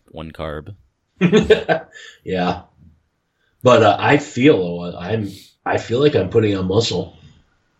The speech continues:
Speaker 1: I'm sure you are
Speaker 2: I
Speaker 1: if you're eating a whole bunch.
Speaker 2: 'Cause I, 'cause I know I lost a bunch,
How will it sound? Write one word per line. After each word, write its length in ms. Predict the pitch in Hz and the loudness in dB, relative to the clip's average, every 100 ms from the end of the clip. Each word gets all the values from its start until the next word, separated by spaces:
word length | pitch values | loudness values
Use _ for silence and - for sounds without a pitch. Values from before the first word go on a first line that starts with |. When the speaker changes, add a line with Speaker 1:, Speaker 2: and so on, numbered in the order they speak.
| _ _ _ _ _ _ _ _ | _ _ _ _ _ _ _ _
Speaker 1:
I'm 60 | - | -18
sure 220 | - 98 | -10 -8
you 120 | 98 | -4
are 60 | 85 | 0
Speaker 2:
I 140 | 101 | 2
Speaker 1:
if 140 | 101 92 | 2 -2
you're 140 | 85 95 101 - | -14 -14 -20 -14
eating 340 | 92 117 85 | -10 -10 -10
a 60 | 85 | -12
whole 160 | 90 | -12
bunch. 480 | 87 98 - - - - | -10 -10 -12 -16 -18 0
Speaker 2:
'Cause 40 | 110 | 0
I, 80 | 110 - - | 0 -6 -2
'cause 160 | 117 117 | 2 4
I 100 | 113 | 4
know 240 | 151 180 | 4 4
I 80 | 131 | 4
lost 480 | 104 107 127 131 - | 4 0 -2 -6 -8
a 60 | |
bunch, 600 | 92 98 95 95 - - | -6 -4 -4 -4 -6 -6